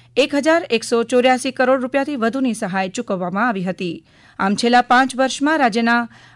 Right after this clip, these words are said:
આડત્રીસ લાખ અઠ્ઠાણું હજારથી વધુ ખેડૂતોને છ હજાર બસો ચાર કરોડ રૂપિયાથી વધુની સહાય ચૂકવવામાં આવી હોવાનું પણ કૃષિમંત્રીએ ઉમેર્યું હતું.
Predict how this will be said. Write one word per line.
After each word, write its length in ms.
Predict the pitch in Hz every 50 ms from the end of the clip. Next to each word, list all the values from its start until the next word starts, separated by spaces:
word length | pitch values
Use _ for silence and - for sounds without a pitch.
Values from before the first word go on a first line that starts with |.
| _ -
આડત્રીસ 500 | 233 247 269 277 - 277 320 311 311 302
લાખ 220 | 302 302 320 311
અઠ્ઠાણું 500 | - - 240 240 - 285 294 311 320 294
હજારથી 380 | 262 214 254 240 214 254 254 254
વધુ 280 | 214 220 240 262 320
ખેડૂતોને 680 | 320 - 247 226 220 214 - 233 247 247 214 185 180 - _ _ _ _ _ - -
છ 20 | 262
હજાર 400 | 262 240 233 208 240 247 269 285
બસો 340 | 240 269 247 - 269 254 240
ચાર 280 | - 262 247 254 262
કરોડ 280 | 254 - 262 269 269 240
રૂપિયાથી 400 | 233 - 233 220 220 233 226 220
વધુની 360 | 190 220 214 262 285 285 285
સહાય 260 | 277 - 196 196 196
ચૂકવવામાં 580 | 190 - 233 - 226 208 202 196 202 214 214 208
આવી 160 | 214 240 262
હોવાનું 340 | 262 262 254 254 254 240 240
પણ 260 | - 196 180 254 185 - _ - - - _
કૃષિમંત્રીએ 680 | - 247 269 - 302 262 240 196 180 - 180 170 185 208
ઉમેર્યું 420 | 247 - 233 220 208 190 185 190 190
હતું. 360 | 208 196 202 190 180 -